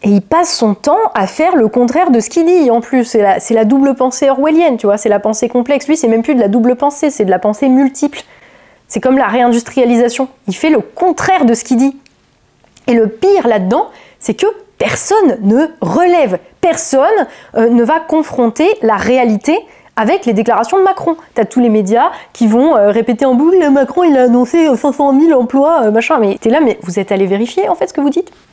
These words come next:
Oh non. Créer des startups et annoncer cinq mille emplois dans la souveraineté technologique européenne,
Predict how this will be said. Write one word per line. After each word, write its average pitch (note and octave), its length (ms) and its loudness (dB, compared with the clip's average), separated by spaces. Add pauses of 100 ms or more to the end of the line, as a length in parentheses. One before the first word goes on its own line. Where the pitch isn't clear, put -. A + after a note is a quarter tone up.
(100)
Oh E3+ 120 -4
non. E3 100 -12 (1400)
Créer C4+ 260 0
des A#3 120 2
startups - 360 -4 (120)
et A3+ 100 0
annoncer G#3+ 320 -2
cinq B3 180 -2
mille A#3 180 2
emplois A3 320 0
dans G#3 80 0
la - 80 -2
souveraineté G#3 440 -2
technologique G#3+ 580 0
européenne, G#3+ 580 0